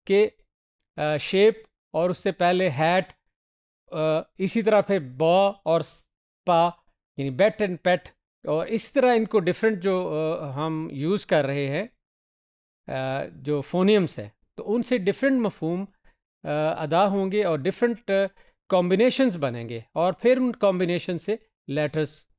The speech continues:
बनेंगे। तो डियर स्टूडेंट्स, अ, इस मॉड्यूल में हमने फोनिम्स को डिटेल के साथ पढ़ा है।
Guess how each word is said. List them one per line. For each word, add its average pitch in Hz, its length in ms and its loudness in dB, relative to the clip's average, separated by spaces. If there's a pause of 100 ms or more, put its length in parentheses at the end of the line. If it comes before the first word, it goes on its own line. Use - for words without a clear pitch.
(260)
बनेंगे। 117 520 -10 (460)
तो 151 100 -2
डियर 196 200 2
स्टूडेंट्स, 180 580 -6 (400)
अ, 139 300 -6 (140)
इस 190 220 -4
मॉड्यूल 151 380 0
में 156 120 -2
हमने 139 400 -6 (340)
फोनिम्स 175 480 -2
को 190 320 -4
डिटेल 165 500 -2
के 185 120 -6
साथ 139 240 -6
पढ़ा 127 340 -8
है। 156 280 -8